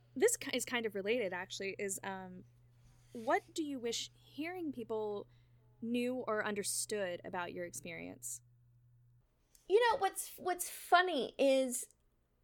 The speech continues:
Speaker 2: it's less about what I want hearing people to know and more, 'cause I've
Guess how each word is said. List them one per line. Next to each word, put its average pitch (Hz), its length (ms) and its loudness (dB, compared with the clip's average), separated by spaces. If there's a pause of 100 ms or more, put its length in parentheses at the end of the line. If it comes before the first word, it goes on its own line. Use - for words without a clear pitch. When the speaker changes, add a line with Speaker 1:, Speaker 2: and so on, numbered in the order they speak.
(920)
Speaker 2:
it's 320 240 2
less 330 420 8
about 294 300 6
what 254 100 4
I 254 140 6
want 233 340 0
hearing 247 640 -2
people 190 800 -2
to 214 180 -4
know 165 500 -2 (120)
and 226 200 2
more, 233 600 4
'cause 254 120 0
I've 277 220 6